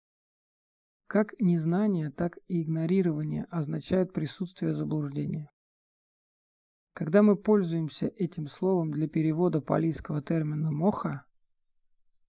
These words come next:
может показаться, что мы имеем в виду только состояние душевной тупости.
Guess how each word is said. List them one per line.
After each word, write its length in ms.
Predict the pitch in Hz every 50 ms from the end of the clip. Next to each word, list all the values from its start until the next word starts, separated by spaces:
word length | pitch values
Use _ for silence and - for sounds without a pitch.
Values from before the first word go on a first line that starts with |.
| _ _ _ _
может 320 | - 180 190 190 196 185 196
показаться, 720 | 196 - - 170 160 170 196 185 - - - - - - - _
что 300 | - - - - 175 170
мы 260 | 175 196 202 190 170
имеем 400 | 160 160 170 180 185 180 170 156
в 100 | 143 147
виду 300 | 156 156 151 190 202 214
только 540 | 202 - 175 170 180 175 - 170 - - -
состояние 720 | - - 165 147 - - 165 160 165 170 175 175 165 156
душевной 480 | 151 160 - - 175 165 156 160 160 143
тупости. 580 | - 170 156 - 147 139 - - - - 147